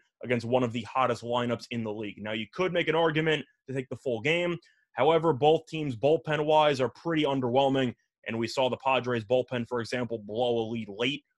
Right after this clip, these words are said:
So I'm not gonna take that chance. Instead, I'm gonna bank on the red-hot offense to get off to another solid performance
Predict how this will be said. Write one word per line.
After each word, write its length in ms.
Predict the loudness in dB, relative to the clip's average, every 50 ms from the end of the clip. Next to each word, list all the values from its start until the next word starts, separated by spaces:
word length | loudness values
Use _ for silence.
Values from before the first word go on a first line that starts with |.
| _ _ _
So 80 | -4 0
I'm 60 | 2
not 140 | 2 2 2
gonna 100 | 2 0
take 180 | 0 -2 0
that 160 | 2 0 0
chance. 420 | 0 -2 -4 -2 -2 -2 -4 -6 -10 _ _ _ _ _ -8
Instead, 520 | -6 -6 -6 -4 0 2 4 6 6 6 4
I'm 120 | 2 0
gonna 140 | 0 0 0
bank 280 | 0 2 0 0 0 -2 0
on 260 | 0 2 2 0 -2 -4
the 280 | -4 -4 -4 -4 -4
red-hot 380 | -2 0 0 0 2 0 0 2
offense 520 | 2 2 2 0 0 -2 -4 -2 -4 -6 -8
to 60 | -6
get 100 | -4 -2
off 200 | 0 0 -2 -4
to 160 | -6 -6 -4
another 300 | -4 -2 -2 -2 -4 -4
solid 260 | -4 -2 0 -2 -2 -2
performance 520 | -4 -2 0 2 2 2 0 -2 -4 -6